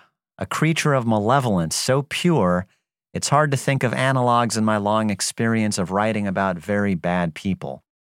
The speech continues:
But nobody on the Dirty John series thought it would be interesting to portray him as a glowering papier-mâché villain.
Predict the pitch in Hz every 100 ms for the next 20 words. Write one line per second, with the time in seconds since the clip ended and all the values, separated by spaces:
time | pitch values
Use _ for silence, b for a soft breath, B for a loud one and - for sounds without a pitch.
0 | _ 113 143 170 170 156 147 123 123 120
1 | 101 113 107 - 110 104 - 110 107 107
2 | 98 101 104 110 104 - 101 92 - 87
3 | - 120 110 107 101 95 b b _ 101
4 | 95 90 104 117 117 113 104 - 110 104
5 | 98 90 - 98 98 80 90 87 78 95